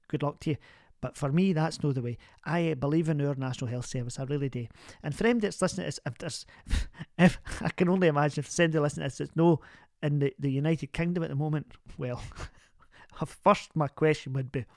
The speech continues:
why the hell are you <laughs> listening to me on Clydebank Radio? But good luck to you if you are, you know, uh, welcome. Everybody's welcome to listen to this, because I believe they put it out, as I was saying, they've got tapes that you can get it on the internet and that. Anyway,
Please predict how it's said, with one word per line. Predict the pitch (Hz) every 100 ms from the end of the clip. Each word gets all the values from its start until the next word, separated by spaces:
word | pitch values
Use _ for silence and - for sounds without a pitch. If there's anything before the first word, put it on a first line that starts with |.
| - -
why | 160
the | 151
hell | 165 185
are | 180
you | 143
<laughs> |
listening | 156 - - - - - - - - - - -
to | - 170
me | 190 202
on | 175
Clydebank | 143 - 156 139 147 143
Radio? | 139 180 214 180 - - -
But | - 147 -
good | 160 196
luck | 160 -
to | -
you | 180 -
if | -
you | 143
are, | 202 - -
you | - 127
know, | 139 180 _ -
uh, | 123 120
welcome. | 131 220 - 147 - -
Everybody's | 175 226 294 156
welcome | 135 123 - -
to | 127
listen | 123 123
to | 123
this, | 165 - - -
because | 147 156 147
I |
believe | 135 151 185
they | 143
put | - 156 -
it | 147
out, | 147
as | 135
I |
was | 127
saying, | - 160 175
they've | 160 -
got | - -
tapes | 156 - - - - - - -
that | 147
you | 143
can |
get | 143 143
it | -
on |
the | 135
internet | 139 165 147 139
and |
that. | 123 - _ _ _ _ _ _ - - - -
Anyway, | 151 147